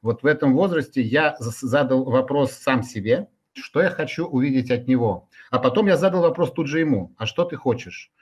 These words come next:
В пятнадцать лет он мне ничего не ответил, а уже в шестнадцать практически, э, сформулировал то, что ему очень не нравится,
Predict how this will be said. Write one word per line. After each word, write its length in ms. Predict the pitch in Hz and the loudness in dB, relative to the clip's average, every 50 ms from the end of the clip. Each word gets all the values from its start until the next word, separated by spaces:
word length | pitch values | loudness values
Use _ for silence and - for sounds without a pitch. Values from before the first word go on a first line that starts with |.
| _ _ _ _ _ _ _ _ _ _ _ _ _ | _ _ _ _ _ _ _ _ _ _ _ _ _
В 100 | _ _ | _ _
пятнадцать 400 | - 165 143 175 214 208 208 - | -2 -2 0 0 0 0 0 0
лет 160 | 190 180 180 185 | 0 0 2 0
он 80 | 170 | 0
мне 80 | 160 160 | 2 2
ничего 280 | 160 156 - - 147 | 0 0 0 2 4
не 100 | 127 127 | 4 4
ответил, 520 | 135 127 139 160 165 151 190 196 208 190 - _ _ _ _ _ _ _ _ - | 4 2 2 0 -2 -2 -2 -6 -6 -8 -12 _ _ _ _ _ _ _ _ -8
а 440 | 131 135 135 131 127 123 123 127 127 | -2 0 2 2 2 0 -2 -4 -4
уже 220 | 139 123 113 156 156 | -2 0 2 2 0
в 60 | 156 | 0
шестнадцать 540 | - 147 131 - 175 202 208 208 - 131 - | -2 -6 -4 -2 -2 -2 -2 -4 -6 -4 -2
практически, 760 | 135 135 131 135 185 190 180 - - - 170 160 151 147 - - | 0 0 0 0 -4 -6 -8 -8 -6 0 2 2 2 2 0 0
э, 440 | 139 131 127 127 123 123 120 120 | 2 4 6 6 6 4 4 2
сформулировал 560 | 117 - - 139 135 139 147 143 143 139 135 135 | 0 0 -2 -2 0 0 0 2 2 0 0 0
то, 140 | - 190 | -2 -2
что 160 | 175 185 - 131 | -2 0 0 2
ему 200 | 120 127 135 143 | 4 4 4 2
очень 380 | 131 160 185 180 - 160 143 | 0 -2 -2 -2 -2 0 2
не 80 | 131 131 | 4 4
нравится, 720 | 131 139 160 165 160 151 - - - 139 135 123 123 123 | 4 4 4 2 2 0 -2 -4 -2 0 0 0 -2 -6